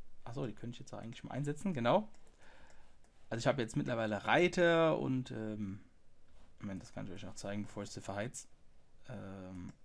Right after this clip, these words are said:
<clears throat> genau, ich habe Reiterei und Miliz. Das, die brauchen Eisenschwerter, die brauchen Pferdchen. So, jetzt aber...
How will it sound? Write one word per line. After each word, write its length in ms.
<clears throat> 500
genau, 160
ich 80
habe 140
Reiterei 540
und 160
Miliz. 540
Das, 200
die 120
brauchen 280
Eisenschwerter, 800
die 120
brauchen 320
Pferdchen. 560
So, 220
jetzt 220
aber... 200